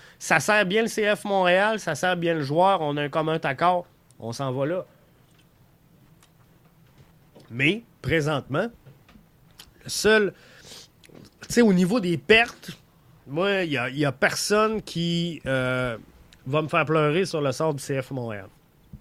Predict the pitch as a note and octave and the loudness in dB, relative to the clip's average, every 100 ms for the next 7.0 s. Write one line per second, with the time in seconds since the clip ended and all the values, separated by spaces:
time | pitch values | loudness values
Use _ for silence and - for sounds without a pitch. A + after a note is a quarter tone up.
0 | _ _ _ _ _ _ - - - - | _ _ _ _ _ _ -18 -16 -14 0
1 | F3 A3+ - A#3 E3 - - - - - | 4 6 6 4 4 -2 -12 -20 -20 -20
2 | - - D3 F3 G#3+ G3 D3 A#3 B3+ - | -20 -2 2 4 2 2 6 8 8 2
3 | - _ _ - D#3 E3+ D#3+ D#3+ D#3+ G3 | -10 _ _ 2 6 8 8 6 4 4
4 | F#3 G3 G#3+ A#3+ D#3+ D3 - C4+ - D#3 | 4 6 6 6 4 2 -2 -4 0 0
5 | F#3 F3+ G#3+ F#3 D#3 D3+ G3 G3+ D3 D3 | 2 2 2 2 2 4 2 2 2 2
6 | C#3+ G3 D#3 - C#3+ C3+ E3 G3+ F3 | 2 0 -2 -2 0 4 4 2 -2